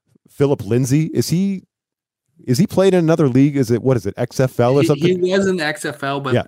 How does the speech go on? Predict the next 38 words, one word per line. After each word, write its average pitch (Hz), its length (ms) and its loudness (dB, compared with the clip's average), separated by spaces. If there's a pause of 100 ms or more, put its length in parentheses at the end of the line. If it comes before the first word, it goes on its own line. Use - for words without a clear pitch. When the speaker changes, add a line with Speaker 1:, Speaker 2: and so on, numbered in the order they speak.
(120)
Speaker 2:
they 139 100 -8
got 131 220 -8
knocked 131 260 -4
out 131 160 -2
of 123 80 -10
the - 60 -20
playoffs. 120 460 -8
So - 180 -14
Speaker 1:
Okay, 123 180 -2
so 110 160 -2
now 117 140 0
he 104 80 0
Speaker 2:
he's 123 100 2
Speaker 1:
would, 127 120 2
Speaker 2:
available 123 200 -12 (280)
now. - 140 -20
Speaker 1:
so 113 180 -2
that's 117 280 -2
why 120 120 2
you're, 110 360 0
that's 117 220 -6
why 127 80 2
you 110 80 0
put 113 160 0
him 120 160 -2
in 104 60 0
our 98 80 -2
show 104 180 -2
notes. 107 240 -2
Philip, 127 320 -2
Philip 135 240 0
Lindsay, 120 260 0
you 117 80 4
wanna 123 140 2
come 127 120 -4
back 123 120 0
Speaker 2:
Well, 185 140 0
Speaker 1:
to - 40 -8